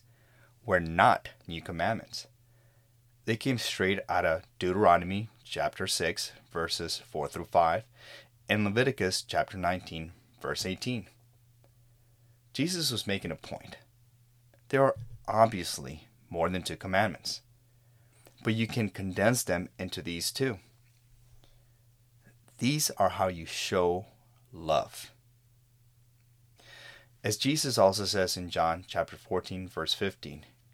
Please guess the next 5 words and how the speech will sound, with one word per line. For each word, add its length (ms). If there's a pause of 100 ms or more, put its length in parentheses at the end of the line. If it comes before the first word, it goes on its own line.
(120)
quote, 360 (880)
"If 160
you 100
love 280
me, 280